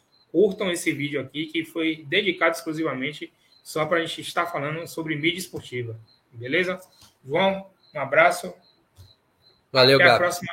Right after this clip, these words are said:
Speaker 1: segunda-feira. Se Deus quiser, estaremos aqui de volta. Valeu? Sigam nas nossas redes sociais, ouçam o, o, o áudio do nosso programa no Deezer, no Spotify e no Google Podcasts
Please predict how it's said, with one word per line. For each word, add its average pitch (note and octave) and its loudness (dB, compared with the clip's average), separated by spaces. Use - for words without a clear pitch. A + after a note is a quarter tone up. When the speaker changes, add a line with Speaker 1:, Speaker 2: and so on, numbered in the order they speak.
Speaker 1:
segunda-feira. E3+ -2
Se - -12
Deus D#3+ -6
quiser, D3 -2
estaremos D3 -4
aqui C#3 -6
de C#3 -10
volta. A#2 -10
Valeu? E3+ 0
Sigam A#3 -2
nas E3+ 2
nossas F3+ 0
redes D#3+ -2
sociais, D#3 -2
ouçam G#3+ 2
o, C#3 -8
o, D3 -6
o - 2
áudio F#3 4
do D#3 -2
nosso D#3+ -4
programa D3+ -4
no D#3 -4
Deezer, F3 0
no E3 -4
Spotify D#3 -2
e F#3+ -2
no D3+ -4
Google C#3+ -4
Podcasts C#3+ -4